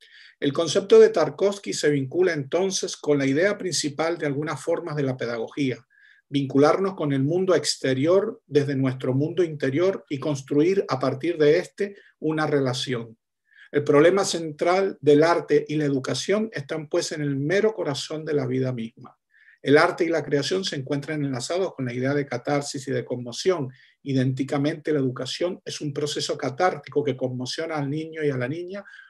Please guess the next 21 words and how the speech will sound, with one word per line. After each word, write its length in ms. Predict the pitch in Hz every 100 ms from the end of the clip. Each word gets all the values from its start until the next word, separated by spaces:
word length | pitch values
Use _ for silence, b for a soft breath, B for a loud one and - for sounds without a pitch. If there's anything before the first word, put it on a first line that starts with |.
| B
a 100 | 143
un 140 | 151
punto 320 | 160 180 180
de 80 | 170
partida 600 | 139 139 131 196 202 190
para 200 | 147 131
atribuir 520 | 131 131 131 135 160 156
al 120 | 143
conocimiento 840 | 127 127 - 127 185 190 190 -
esa 220 | 131 - 135
esfera 500 | - 147 143 143 -
propia 420 | 147 147 147 147
del 280 | 131 123 -
Bildung, 640 | 135 147 139 123 165 202 220 b b b
es 140 | - 135
decir, 460 | 135 - 165 190 _ b
el 220 | - 143 131
crecimiento, 1040 | 135 127 131 131 156 180 180 202 254 _ _ _ _
levantarse, 1040 | 143 131 127 123 139 160 151 - - 107 -
el 160 | - 127
edificarse. 920 | 123 117 120 - - - - -